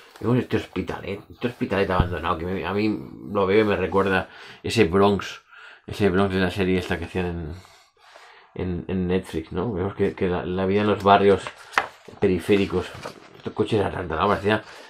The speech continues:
zona de guerra, ¿no? Como parece el Bronx ahí en la serie esta. Joder, que ahora no me sale el nombre, la de los raperos. Eh, que la haya visto lo recordará.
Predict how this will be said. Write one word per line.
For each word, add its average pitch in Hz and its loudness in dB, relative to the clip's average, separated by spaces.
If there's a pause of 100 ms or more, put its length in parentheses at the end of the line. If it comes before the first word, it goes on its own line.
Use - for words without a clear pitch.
(120)
zona 117 6
de 104 6
guerra, 101 6
¿no? 117 2
Como 113 6
parece 98 2
el 104 6
Bronx 104 2
ahí 104 4
en 110 4
la 90 2
serie 98 2
esta. 104 0 (380)
Joder, 92 0
que 85 0
ahora 90 2
no 92 2
me 90 -2
sale 90 0
el 87 0
nombre, 107 4
la 82 -2
de 87 -2
los 87 0
raperos. 87 4 (1400)
Eh, - -4 (400)
que - -10
la 95 -2
haya 95 2
visto 95 -4 (240)
lo 104 0
recordará. 98 2